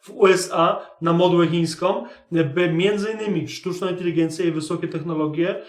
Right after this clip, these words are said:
e, były, e, no, mogły być wykorzystywane komercyjne,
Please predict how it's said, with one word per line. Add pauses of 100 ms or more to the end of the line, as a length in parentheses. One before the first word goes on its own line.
(320)
e,
były, (220)
e,
no,
mogły
być
wykorzystywane
komercyjne,